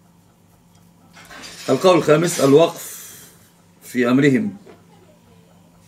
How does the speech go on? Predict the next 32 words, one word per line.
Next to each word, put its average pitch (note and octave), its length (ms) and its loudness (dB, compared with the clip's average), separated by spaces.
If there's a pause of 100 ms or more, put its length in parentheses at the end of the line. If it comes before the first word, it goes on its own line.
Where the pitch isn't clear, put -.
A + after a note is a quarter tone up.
والوقف C#3 680 2
في D3+ 160 -4
أمرهم F3 320 0
لقول F#3+ 240 0
الله D#3+ 360 2
جل C#3 240 0
في C3 120 -2
علاه، D#3+ 380 -2 (160)
الله C3+ 280 0
أع-، B2+ 200 0
لقول C#3+ 320 0
النبي B2+ 200 0
صلى G2+ 80 -16
الله - 80 -6
عليه D3+ 100 0
وسلم: C3+ 60 0
"الله C3+ 240 0
أعلم C3 180 0
بما B2 180 -2
كانوا C3+ 260 -2
عاملين". A2+ 360 -6 (1160)
وفي B2 120 -4
رواية D3 180 4
قال: D3 340 -2
"الله C#3+ 300 2
أعلم C#3 260 0
بما C3+ 200 0
يعملون C3 520 0
لو C3+ 300 -2
عاشوا". A#2 520 -4 (1900)
هناك B2+ 340 -2 (320)
أيضًا B2 420 0